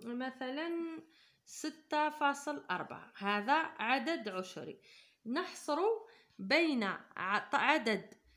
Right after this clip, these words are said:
بين عددين عشريين برقم واحد. سما عدد عشري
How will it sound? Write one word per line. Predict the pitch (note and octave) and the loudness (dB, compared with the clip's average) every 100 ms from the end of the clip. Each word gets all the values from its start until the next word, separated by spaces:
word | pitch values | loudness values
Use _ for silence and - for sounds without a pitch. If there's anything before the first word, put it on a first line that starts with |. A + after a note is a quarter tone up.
| _ _ G#3 | _ _ 0
بين | C#4 C4+ | 2 4
عددين | B3 A#3+ A#3 B3 E4 F4 C#4 A#3+ | 4 4 4 4 4 4 2 0
عشريين | A#3+ - B3 A#3 G#3 D4+ G#4+ A#4 - | -2 -2 0 0 2 2 2 0 -4
برقم | G#3+ C#4+ C#4 - A3+ D#4+ - - A4 G#4+ - _ - | -2 -2 -2 -4 0 0 -2 -2 -2 -4 -14 _ 0
واحد. | A3+ G3 - - | 2 2 -2 -12
سما | - A#3+ A#3+ B3 - - - - _ | -6 0 2 2 0 -14 -20 -20 _
عدد | - G#3+ B3 A#3 G3 G#3+ | 0 4 4 4 0 0
عشري | D4 - C#4 C#4+ | -2 0 0 4